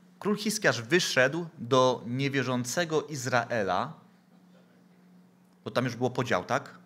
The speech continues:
Na Judę i na Izrael. Izrael to właściwie cały czas był od, daleko, e, od Boga. A on wyszedł do tego niewierzącego, e, Izraela i zaprosił ich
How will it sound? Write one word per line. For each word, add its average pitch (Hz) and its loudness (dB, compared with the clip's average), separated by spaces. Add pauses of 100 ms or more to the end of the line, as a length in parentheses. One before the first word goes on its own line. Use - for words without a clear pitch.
Na 101 -2
Judę 123 2 (240)
i 117 -6
na 113 -2
Izrael. 104 -4 (840)
Izrael 180 4
to 175 -2
właściwie 151 2
cały 147 4
czas 131 2
był 120 0 (800)
od, 113 -6
daleko, 117 4 (180)
e, 107 0
od 113 -8
Boga. 90 -4 (120)
A 101 -8
on 214 4
wyszedł 208 2
do 135 0
tego 147 2
niewierzącego, 131 2 (160)
e, 123 2
Izraela 139 4
i - -2
zaprosił 170 4
ich 151 -4